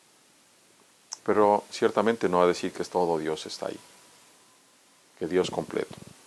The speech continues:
Porque hay misterios que son metarracionales y que la teología racional no puede explicar y que sin embargo se obstina en tratar de explicar. Pero ese no es el punto más importante. El punto más importante es lo que dice el Señor: "Dichosos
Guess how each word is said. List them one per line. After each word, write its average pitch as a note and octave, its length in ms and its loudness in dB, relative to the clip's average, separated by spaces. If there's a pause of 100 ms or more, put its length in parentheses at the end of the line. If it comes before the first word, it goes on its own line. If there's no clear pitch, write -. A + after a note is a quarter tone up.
(560)
Porque F#2 440 2
hay F#2 320 6
misterios G2 680 0 (760)
que G2 280 4
son G#2 300 2
metarracionales G2+ 1040 4 (500)
y - 60 -10
que F#2 200 2
la D#2+ 120 6
teología E2+ 640 2
racional E2+ 580 0
no E2+ 80 -4
puede D#2+ 240 -2
explicar E2 460 -2
y E2 60 -4
que F2 120 -8
sin D#2+ 180 -8
embargo D#2 420 -2
se - 140 -2
obstina E2 460 -4
en D#2 80 -8
tratar D2+ 340 -2
de D2 80 -4
explicar. - 400 -6 (680)
Pero B2 160 6
ese C#3+ 140 0
no A#2 80 2
es A2+ 100 -2
el G#2 80 -4
punto E2+ 320 -6
más D2+ 240 -6
importante. C2+ 560 -8
El F#2 80 -4
punto C#3+ 300 -2
más G2 220 0
importante F2+ 680 -2 (280)
es G#2 100 -2
lo A2+ 100 4
que G2+ 120 0
dice F#2 320 0
el D#2 100 -4
Señor: - 420 -6
"Dichosos C#3 800 2